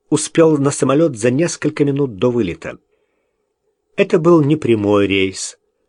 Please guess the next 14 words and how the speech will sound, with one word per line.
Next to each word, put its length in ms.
Он 180
проклинал 720
промежуточную 840
посадку 500
в 60
Атланте, 520
но 140
делать 380
было 240
нечего. 500
Как 280
только 440
они 240
вновь 500